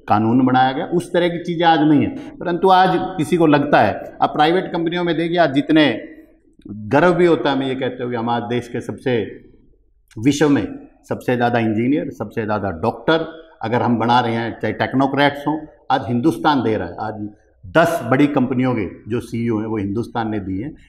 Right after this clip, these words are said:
तो उनको भी जब लगता है, हम उनसे तो कभी सवाल नहीं करते, चाहे वो Google का सीईओ अगर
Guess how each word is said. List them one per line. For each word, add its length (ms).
तो 60
उनको 340
भी 100
जब 160
लगता 320
है, 220
हम 120
उनसे 280
तो 80
कभी 220
सवाल 340
नहीं 100
करते, 280
चाहे 200
वो 140
Google 260
का 80
सीईओ 340
अगर 540